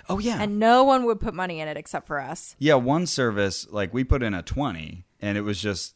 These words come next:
Speaker 1: that was all there was in the basket.
Speaker 2: Right.
Speaker 1: The other time, like, people would put in small amounts. But yeah, it's like, where's the money coming from?
Speaker 2: Right. And we,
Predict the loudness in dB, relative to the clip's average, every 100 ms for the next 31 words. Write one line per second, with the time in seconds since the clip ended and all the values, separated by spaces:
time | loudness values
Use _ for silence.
0 | -6 -6 -4 -4 -2 -2 -2 -4 -4 -4
1 | -4 -4 -4 -4 -8 -12 -8 -6 -6 -2
2 | -2 0 -2 -2 -2 -2 -4 -8 -8 -4
3 | -4 -4 -6 -8 -8 -6 -8 -10 -12 -14
4 | -16 -6 -4 -2 -2 -2 -8 -8 -10 -8
5 | -6 -4 -4 -6 -6 -4 -2 -2 -4 -4
6 | 0 0 0 -2 -4 -2 0 0